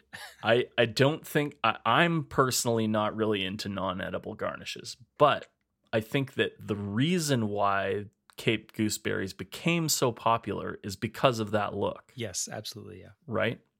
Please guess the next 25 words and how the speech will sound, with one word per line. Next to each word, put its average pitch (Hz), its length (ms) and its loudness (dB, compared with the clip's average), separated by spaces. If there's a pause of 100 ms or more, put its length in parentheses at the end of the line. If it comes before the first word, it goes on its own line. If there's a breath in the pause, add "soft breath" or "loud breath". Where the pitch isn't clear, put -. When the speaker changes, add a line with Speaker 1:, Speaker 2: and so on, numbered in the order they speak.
(140)
Speaker 2:
It's - 160 -8
a 117 60 -4
really, 135 320 -4
it's - 180 -2
a 123 60 -6
kind 123 200 0
Speaker 1:
And 123 120 2
Speaker 2:
of 120 40 0
Speaker 1:
once 123 220 -2
you 127 120 0
remove 123 760 2
that 147 260 4
look 120 460 2
from 92 420 -2
them, 107 400 -8 (100)
I 110 100 -2
feel 127 440 0
like 98 420 -2 (580 soft breath)
they're 139 220 2
not 151 400 -2
really, 131 680 0 (500)
they 123 180 2
don't 107 220 -2
really 113 560 0
look 104 600 -4